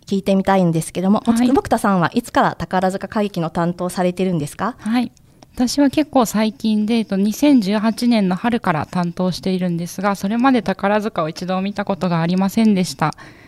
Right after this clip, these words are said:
Speaker 2: えー、鹿児島出身っていうのもあって、宝塚が遠い世界で見る機会がなかったんです。で、知識ゼロの状態から取材を始めたんですが、今やすっかり魅了されてしまいました。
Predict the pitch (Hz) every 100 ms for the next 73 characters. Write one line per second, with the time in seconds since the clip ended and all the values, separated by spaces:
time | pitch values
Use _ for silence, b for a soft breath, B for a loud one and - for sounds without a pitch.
0 | B - 185 - 226 262 311 302 294 302
1 | - 294 277 240 185 180 190 156 196 190
2 | 196 - 254 247 - 196 170 - 190 190
3 | 190 202 - 214 226 202 160 170 226 226
4 | 139 - 185 160 160 175 175 - 147 147
5 | 151 - 160 - B B B B B 196
6 | 202 196 190 285 - 320 262 269 247 196
7 | 190 190 196 190 185 - 180 190 190 196
8 | 196 196 208 214 185 180 208 240 254 262
9 | 254 214 190 - - - 196 175 170 175
10 | 170 180 175 180 180 175 180 190 - 170